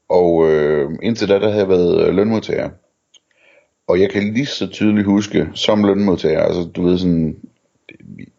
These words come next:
jeg var jo, øh, afdelingschef og sådan noget i callcenter og den slags ting. Øhm,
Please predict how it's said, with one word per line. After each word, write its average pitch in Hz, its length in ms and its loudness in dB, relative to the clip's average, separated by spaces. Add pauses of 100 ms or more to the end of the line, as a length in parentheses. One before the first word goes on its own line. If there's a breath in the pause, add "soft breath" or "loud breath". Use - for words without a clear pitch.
jeg 92 200 2
var 85 120 4
jo, 76 380 0
øh, 78 180 -4 (380 loud breath)
afdelingschef 76 880 -2
og 62 180 -2
sådan 87 200 0
noget 80 160 2
i 78 340 -6 (160)
callcenter 78 500 0
og 65 520 -2
den 82 140 -2
slags - 200 -10
ting. 98 280 -2 (560 loud breath)
Øhm, 76 800 0